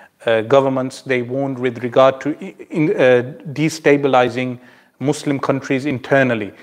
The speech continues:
So the crit-, criticism I always mention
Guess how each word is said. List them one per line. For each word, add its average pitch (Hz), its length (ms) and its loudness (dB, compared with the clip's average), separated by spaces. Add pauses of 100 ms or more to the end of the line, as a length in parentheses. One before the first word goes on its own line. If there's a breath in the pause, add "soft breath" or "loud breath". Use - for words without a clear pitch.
(180 loud breath)
So 135 460 4 (260 loud breath)
the 131 220 -4
crit-, - 440 -4
criticism 165 680 0
I 151 100 6
always 151 280 4
mention 151 480 -2